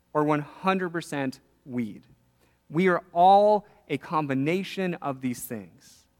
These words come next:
But the important question to ask is, which direction are we growing?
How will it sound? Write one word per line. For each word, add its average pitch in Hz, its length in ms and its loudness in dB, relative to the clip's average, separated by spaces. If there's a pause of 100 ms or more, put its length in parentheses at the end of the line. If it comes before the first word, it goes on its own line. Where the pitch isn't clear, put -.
(600)
But 165 100 2
the 180 60 2
important 214 420 2
question 208 320 2
to 156 60 2
ask 165 480 0 (760)
is, 123 160 -10
which 143 480 -2 (100)
direction 156 760 -4
are 123 140 -8
we 113 160 -8
growing? 101 500 -14